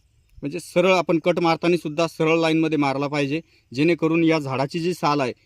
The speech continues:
ही याच्यावर परफेक्टली बसली पाहिजे. आता बघा, आपण इथं सुद्धा डोळा मारू शकतो, डोळा बांधू शकतो याचा. तर इथले डोळे कसे बांधायचे, आता सुरुवातीला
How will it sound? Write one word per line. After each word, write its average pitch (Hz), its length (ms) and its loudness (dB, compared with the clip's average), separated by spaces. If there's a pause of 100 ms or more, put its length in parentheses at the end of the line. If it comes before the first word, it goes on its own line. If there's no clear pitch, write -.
(120)
ही 135 80 0
याच्यावर 156 320 -2 (160)
परफेक्टली 175 480 -4
बसली 156 300 -6
पाहिजे. 113 320 -6 (2500)
आता 151 120 -6
बघा, 165 240 -4
आपण 175 220 -2
इथं 170 240 -4
सुद्धा 170 260 -8
डोळा 160 260 -4
मारू 156 200 -4
शकतो, - 360 -12
डोळा 143 200 -4
बांधू 202 240 -4
शकतो 143 300 -10
याचा. 143 220 -4 (880)
तर 151 120 -6 (140)
इथले 151 300 -6
डोळे 175 240 -4
कसे 170 240 -8
बांधायचे, 156 380 -4
आता 151 140 -10
सुरुवातीला 165 500 -6